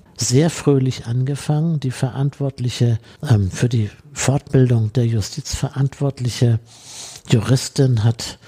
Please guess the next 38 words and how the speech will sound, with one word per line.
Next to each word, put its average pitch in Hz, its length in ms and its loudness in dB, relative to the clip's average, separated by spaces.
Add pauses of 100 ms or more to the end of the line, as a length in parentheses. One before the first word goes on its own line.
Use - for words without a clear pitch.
(280)
sich - 260 -4
zunächst - 720 0
regelrecht 120 460 0
angegriffen 123 640 0
gefühlt, 127 540 -4
als 127 220 -6
ich - 240 -8 (240)
in 143 140 2
einem 127 280 0
aller-, 156 260 4
allerersten 131 600 0
Gespräch 127 480 -4
von 135 220 0
einer 117 300 2 (340)
gefährdeten 135 640 2
Berufsgruppe 120 640 -4
sprach. 98 680 -6 (460)
„Herr - 80 0
Danke, - 260 -4
was 120 140 -4
meinen 107 180 2
Sie - 100 -6
denn 104 260 0
damit? 135 560 2
Und 110 340 -8
wie, 110 160 -12
wie, 120 160 -10 (220)
was - 120 2
unterstellen 151 720 2
Sie 127 240 -2
denn 120 300 -2
Juristen?“ 123 540 -4
Und 120 220 -6 (400)
als - 160 2
wir 151 60 0
das - 140 -2
dann 143 140 0
ausführten, 156 920 2